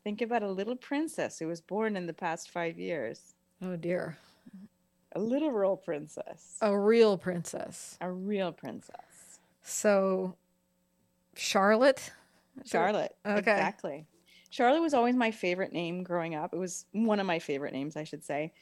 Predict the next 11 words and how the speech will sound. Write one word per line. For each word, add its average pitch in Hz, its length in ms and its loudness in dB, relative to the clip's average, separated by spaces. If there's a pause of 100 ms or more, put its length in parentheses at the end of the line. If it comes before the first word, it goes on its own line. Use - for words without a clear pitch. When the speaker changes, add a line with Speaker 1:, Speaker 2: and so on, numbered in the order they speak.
(380)
Speaker 1:
You 175 100 -4
know, 185 120 -4
<laughs> - 40 -12
if, - 80 6
if - 160 8
I 202 80 8
had 214 200 0
had 196 200 0
a 170 40 -10
teen 180 280 -6
pregnancy 165 480 -8